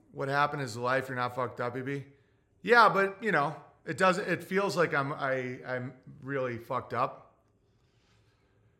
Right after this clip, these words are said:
B B, who you are is an honest man living an honest life. Even in your misery, you're providing an example. That's why I'm doing it. That's why I'm doing a stream today. I didn't want to do a stream today.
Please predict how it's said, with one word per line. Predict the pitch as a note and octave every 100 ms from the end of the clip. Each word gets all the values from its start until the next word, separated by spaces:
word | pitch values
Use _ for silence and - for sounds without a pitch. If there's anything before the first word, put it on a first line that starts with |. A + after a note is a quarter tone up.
| _ _ _ _
B | E3
B, | E3+ F3+ D#3+
who | F3+
you | G3 F#3
are | F3+
is | D3+
an | D#3+
honest | D#3+ D3+ D3+
man | D3+ D3+
living | D3 C#3+ C#3
an | C3+
honest | C3+ B2 C#3+
life. | C3+ C3+ C#3
Even | C3 C#3
in | C3+
your | A#2+
misery, | B2 B2 B2+ B2+
you're | A#2
providing | A#2 A#2 A#2+ A#2+
an | A2+
example. | G#2 A2+ A#2 B2+ C#3
That's | D#3+ F3 F3+
why | F#3+ F3+
I'm | C#3
doing | D3+ D#3
it. | G2 - - _ _ _ _ _ _ _ _ _ _ _ _ -
That's | D3 G3+
why | F#3+
I'm | D#3
doing | E3 D#3
a |
stream | - D#3 D#3+ D#3
today. | C3+
I | B2
didn't | C#3 F3
want | C#3+ D3
to | D3+
do | B2+
a | G#2+
stream | - B2 A#2
today. | G2+ G#2